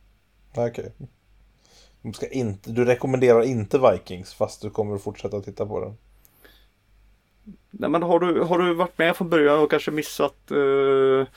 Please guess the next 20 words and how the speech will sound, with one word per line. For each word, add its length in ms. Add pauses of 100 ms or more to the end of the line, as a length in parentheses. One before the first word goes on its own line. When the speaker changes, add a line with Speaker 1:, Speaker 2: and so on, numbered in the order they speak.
(420)
Speaker 2:
någon 400
säsong, 400
ta 140
tag 280
i 220
det 100
igen 260
och 80
se 100
klart 260 (100)
på 140
det 180
då. 200 (360)
<laughs> 40 (1400)
Men 220
har 180
du, 140 (140)
har 260
du 80
aldrig, 380